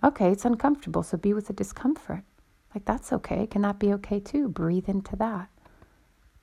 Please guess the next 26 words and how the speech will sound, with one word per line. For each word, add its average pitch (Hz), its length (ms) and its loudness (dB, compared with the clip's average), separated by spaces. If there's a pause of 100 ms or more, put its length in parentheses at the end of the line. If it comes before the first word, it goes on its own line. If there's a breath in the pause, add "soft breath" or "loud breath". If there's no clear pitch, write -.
(720 loud breath)
But 214 140 8
I 220 100 10
can 247 180 4
say 294 360 8
that, 247 140 6
like, 208 200 4
if 208 100 0
I 254 140 10
look 247 220 2
back 202 280 6
at 196 80 -4
my 185 120 -2
twenties, 185 760 0
most 202 300 6
especially 202 400 0
my 170 120 2
twenties 170 440 -2
and 170 100 0
also 175 220 0
my 170 140 0
thirties, - 680 -4 (2250 soft breath)
the, 202 560 6 (1160)
the 196 260 2 (100)
act 226 420 6
of 208 160 0
staying, 202 840 2